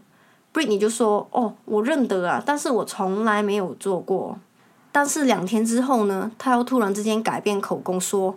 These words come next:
：“哦，那天被攻击之后啊，那一位一百七的男人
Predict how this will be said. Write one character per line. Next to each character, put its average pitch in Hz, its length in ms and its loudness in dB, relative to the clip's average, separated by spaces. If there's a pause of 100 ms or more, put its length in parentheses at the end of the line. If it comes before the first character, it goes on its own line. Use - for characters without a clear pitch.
(340)
：“哦， 262 240 4 (300)
那 294 180 -2
天 285 300 -2
被 277 120 2
攻 277 200 2
击 233 140 0
之 226 160 0
后 254 220 2
啊， 185 320 0
那 247 100 2
一 254 100 4
位 254 160 2
一 254 120 0
百 190 200 -2
七 220 180 0
的 202 80 2
男 175 200 -2
人 180 180 -2